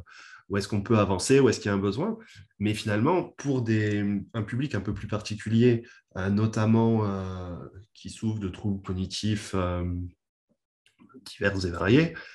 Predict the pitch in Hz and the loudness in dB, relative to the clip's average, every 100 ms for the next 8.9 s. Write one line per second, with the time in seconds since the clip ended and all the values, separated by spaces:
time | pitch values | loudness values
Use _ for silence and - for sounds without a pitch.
0 | - - 98 104 - - _ _ _ _ | -20 -8 0 0 0 -12 _ _ _ _
1 | - - - - 147 - - - 113 107 | -14 -4 -2 2 2 4 2 2 0 2
2 | 107 110 113 85 - _ _ _ _ _ | 2 2 2 0 -6 _ _ _ _ _
3 | _ - 107 - 110 104 95 127 - 127 | _ -16 -12 -4 0 4 6 4 4 2
4 | 160 117 95 95 92 - - 117 113 - | 2 2 2 0 -2 -6 2 6 6 4
5 | 160 208 92 101 - 123 - - 113 101 | 4 4 2 0 -2 -4 -4 -4 -2 -2
6 | - - - 110 - 104 98 101 101 92 | -4 -8 -4 -4 -4 -2 -2 0 0 0
7 | - 202 196 - - - - 107 113 139 | 0 0 -2 -10 -20 -20 -6 -4 0 2
8 | 110 113 127 127 110 127 117 107 98 | 2 2 4 2 4 2 2 0 -2